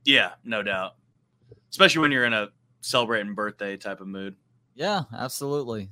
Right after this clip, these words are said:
Speaker 2: How you doing today?
Speaker 1: Good. How you doing, Trey?
Speaker 2: I'm good. What's on tap for the, uh, sportscast tonight?
Speaker 1: Uh, a little, uh, uh, little Rodney Terry,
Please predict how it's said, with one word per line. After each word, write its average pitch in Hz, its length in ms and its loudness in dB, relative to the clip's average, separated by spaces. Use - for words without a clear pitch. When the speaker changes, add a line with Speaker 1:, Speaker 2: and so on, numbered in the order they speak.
Speaker 2:
How 143 80 -4
you 180 120 0
doing 135 200 4
today? 104 340 0
Speaker 1:
Good. 202 380 6
How 120 100 -10
you 208 100 -6
doing, 139 180 0
Trey? 139 300 4
Speaker 2:
I'm 107 120 -4
good. 139 220 6
What's 131 180 2
on 147 140 6
tap 147 300 8
for 147 80 0
the, 131 520 2
uh, 120 280 4
sportscast 120 840 0
tonight? 101 400 -4
Speaker 1:
Uh, 160 320 8
a 170 40 8
little, 165 340 6
uh, 135 420 6
uh, 117 220 0
little 131 260 -4
Rodney 127 320 4
Terry, 151 680 0